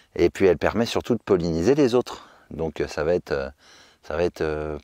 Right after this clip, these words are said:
plutôt bien de la voir. Et je pense qu'un jour, elle va,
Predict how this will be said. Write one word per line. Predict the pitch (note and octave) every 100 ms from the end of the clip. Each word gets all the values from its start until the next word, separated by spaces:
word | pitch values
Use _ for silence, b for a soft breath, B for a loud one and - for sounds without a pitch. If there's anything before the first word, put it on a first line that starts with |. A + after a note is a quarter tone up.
| _ -
plutôt | G#2 - G2+
bien | G#2
de | A2
la | F#2
voir. | F2 B2+ B2+
Et |
je | -
pense | C#3+ -
qu'un | F#2 E2+ F2+
jour, | A2+ A#2+
elle | F#2+
va, | F2 E2+ D#2